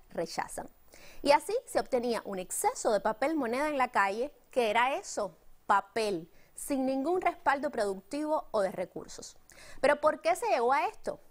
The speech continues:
Es cierto que la llamada y antes descrita guerra económica tuvo mucho de influencia y culpa, pero el detonante fue la caída de los precios del petróleo en un país que jamás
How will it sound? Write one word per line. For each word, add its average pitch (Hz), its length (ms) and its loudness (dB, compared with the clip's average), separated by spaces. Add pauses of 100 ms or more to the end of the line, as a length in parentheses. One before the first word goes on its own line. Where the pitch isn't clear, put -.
(100)
Es 175 100 -10
cierto 269 520 2
que 285 100 -2
la 202 120 0
llamada 208 460 2
y 233 160 -4
antes 269 360 -2
descrita 254 560 -2
guerra 262 400 0
económica 247 640 -2 (140)
tuvo 220 240 -2
mucho 254 420 -4
de 202 60 -2
influencia 185 520 -6
y 196 60 -6
culpa, 262 500 -2 (380)
pero 302 180 6
el 311 140 0
detonante 320 720 0
fue 320 200 0
la 330 160 2
caída 302 460 2
de 269 60 2
los 240 140 0
precios 302 420 -2
del 226 140 0
petróleo 226 640 -2 (180)
en 226 160 -2
un 339 120 -2
país 294 460 0
que 285 220 2
jamás 254 720 0